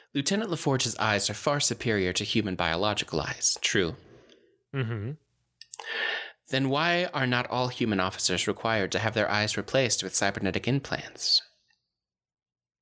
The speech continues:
Speaker 1: I see.
Speaker 2: I see.
Speaker 1: It is precisely because I am not human.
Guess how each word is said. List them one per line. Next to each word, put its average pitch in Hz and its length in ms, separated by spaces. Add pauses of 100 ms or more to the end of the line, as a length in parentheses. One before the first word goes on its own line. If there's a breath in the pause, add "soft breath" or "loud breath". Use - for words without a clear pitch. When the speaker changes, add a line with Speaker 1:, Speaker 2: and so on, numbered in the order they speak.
(1200)
Speaker 1:
I 90 80
see. - 280
Speaker 2:
I 110 140
see. - 240 (180)
Speaker 1:
It 104 100
is 104 160
precisely - 720
because 95 280
I 90 120
am 90 240
not 90 240
human. 73 460